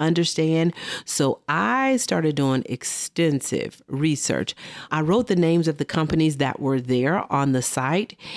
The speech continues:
and I went and researched each one of those companies. I wanted to see, how long they've been in business, what they,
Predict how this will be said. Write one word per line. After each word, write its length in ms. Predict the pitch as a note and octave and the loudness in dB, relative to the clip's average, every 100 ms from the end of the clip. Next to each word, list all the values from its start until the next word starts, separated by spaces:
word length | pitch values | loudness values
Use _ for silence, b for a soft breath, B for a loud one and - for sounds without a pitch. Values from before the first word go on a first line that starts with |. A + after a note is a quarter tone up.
| B - | B -2
and 180 | F3+ F#3 | 2 4
I 80 | F#3 | 4
went 220 | F#3+ - | 2 2
and 140 | D#3 | 4
researched 420 | E3+ E3+ D3+ C3+ A#2+ | 4 2 0 -2 -2
each 220 | D3+ - | -2 -2
one 140 | C#3+ | -2
of 80 | C#3 | 0
those 200 | C3+ C#3 | -2 -4
companies. 560 | - C3+ C3+ C3 - - B B B | -4 -4 -2 -4 -6 -8 B B B
I 100 | D3 | 2
wanted 320 | D#3 D3+ C#3+ | 4 4 2
to 100 | - | -2
see, 480 | - D3+ C#3+ C#3 C3+ B B B _ | -2 0 2 2 0 B B B _
how 220 | - F#3+ F#3 | -4 2 4
long 260 | F3+ E3+ | 4 4
they've 200 | E3 E3 | 4 2
been 140 | D#3+ D#3 | 2 2
in 140 | D3 | 2
business, 480 | D3 C#3 D3 C#3+ - | 2 0 0 -2 2
what 220 | D3+ D3 | 0 2
they, 380 | D#3+ D3+ D3+ D3 | 0 2 2 0